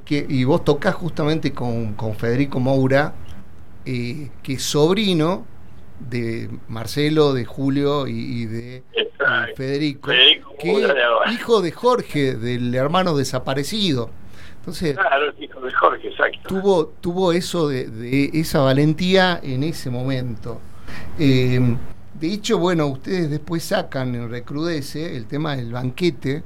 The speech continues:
Speaker 1: de alguna manera burlándose de esta situación, ¿no?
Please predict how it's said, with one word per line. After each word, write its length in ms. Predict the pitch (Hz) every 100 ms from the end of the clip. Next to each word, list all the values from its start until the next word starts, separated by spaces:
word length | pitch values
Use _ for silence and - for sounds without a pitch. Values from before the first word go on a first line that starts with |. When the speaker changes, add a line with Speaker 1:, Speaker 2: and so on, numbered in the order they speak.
| - - - -
Speaker 1:
de 80 | 131
alguna 220 | 156 175
manera 720 | 151 143 165 165 147 127 117 107 - - - -
burlándose 960 | 120 127 190 180 151 143 165 160 160 190 - -
de 440 | 185 123 113 117
esta 180 | 147 156
situación, 720 | 123 123 107 135 - 202 160
¿no? 260 | 131 151 220